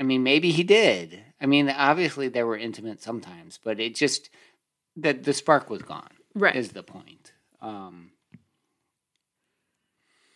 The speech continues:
Speaker 1: I mean, this is the way, I mean, it, would it have been better if they had gotten divorced and he,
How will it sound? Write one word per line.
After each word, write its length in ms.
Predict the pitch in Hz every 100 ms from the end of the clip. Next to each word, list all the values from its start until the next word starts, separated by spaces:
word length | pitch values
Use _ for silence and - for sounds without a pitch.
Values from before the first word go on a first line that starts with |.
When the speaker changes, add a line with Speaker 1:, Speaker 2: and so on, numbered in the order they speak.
| _ _ _ _ _ _ _ _ _ _ _ _ _ _ _ _ _ _ _ _ -
Speaker 1:
I 40 |
mean, 200 | 127 160
this 280 | 170 170 151
is 140 | 156 -
the 140 | 147
way, 200 | 131 127
I 60 | 147
mean, 320 | 151 151 147
it, 240 | 160 - _ _ 180 _ _ _ _ _ _ -
would 120 | 156
it 140 | 165
have 240 | 151 151 131
been 180 | 143 135
better 400 | 135 139 147 147
if 120 | 127
they 180 | 135 131
had 80 |
gotten 240 | 127 123 120
divorced 460 | 113 120 127 127
and 120 | 131 120
he, 300 | 127 123